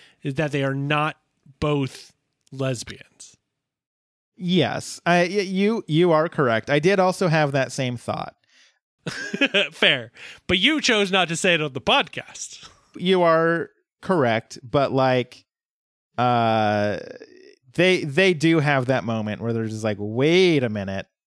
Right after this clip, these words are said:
Speaker 1: Uh, we do head over to, uh, Troy dancing with Mariah, and he's like,
Speaker 2: Mm-hmm.
Speaker 1: "What's wrong with Abed?" And Mariah's like, "Well,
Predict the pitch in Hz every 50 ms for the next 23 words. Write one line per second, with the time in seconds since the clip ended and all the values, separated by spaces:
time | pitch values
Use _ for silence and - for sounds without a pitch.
0 | _ _ _ _ - - 165 160 156 151 147 190 190 185 160 175 220 226 233 208
1 | 190 208 208 202 196 190 170 175 180 160 - - 185 185 175 170 165 160 147 139
2 | 139 139 131 - - - - 208 214 202 190 180 180 170 156 170 170 165 - -
3 | 165 147 147 139 - - 156 147 147 147 147 135 127 123 131 196 240 226 - -
4 | - 170 151 147 139 143 127 - 151 151 139 127 147 143 135 - 135 120 110 113
5 | 98 98 113 143 151 - 151 151 151 151 170 180 170 - - 202 190 185 175 165
6 | 175 170 175 156 123 98 90 101 135 - _ _ _ _ - 147 143 156 175 190
7 | 202 196 180 190 190 185 _ _ _ - 233 233 254 285 285